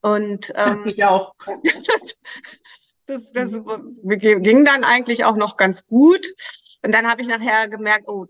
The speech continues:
Speaker 1: das wird ernst. Ähm, und ich habe direkt gewusst, wenn später ein Hygienekonzept kommt mit Abstandsregeln, ich hatte ein ganz kleines Studio, da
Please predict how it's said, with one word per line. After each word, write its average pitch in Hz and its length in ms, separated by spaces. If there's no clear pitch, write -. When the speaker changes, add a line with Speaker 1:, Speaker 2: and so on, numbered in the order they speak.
Speaker 1:
das 190 220
wird 196 160
ernst. 170 560
Ähm, 170 560
und 190 240
ich 190 180
habe 202 180
direkt 190 360
gewusst, 202 600
wenn 190 380
später 208 320
ein 196 160
Hygienekonzept 208 880
kommt 214 220
mit 196 180
Abstandsregeln, 214 920
ich - 180
hatte 196 180
ein 190 100
ganz 196 260
kleines 202 320
Studio, 226 640
da 196 460